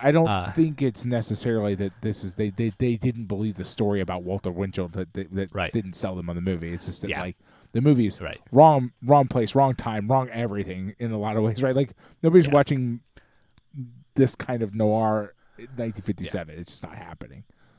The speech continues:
Speaker 1: Certainly not in black and white.
Speaker 2: I do, I do absolutely love that despite, you know,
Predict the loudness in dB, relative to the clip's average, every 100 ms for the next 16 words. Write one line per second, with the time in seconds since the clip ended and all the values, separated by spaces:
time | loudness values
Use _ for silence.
0 | _ -6 -4 -4 -6 -8 -12 -14 -16 -16
1 | -16 -8 -4 0 0 0 -2 -6 -14 _
2 | -20 _ _ _ _ -6 -2 2 2 0
3 | -2 -8 -6 -4 -2 -2 -4 -8 -8 -8
4 | -4 -4 -4 -12 -20 _ -20 _ -12 -12
5 | -12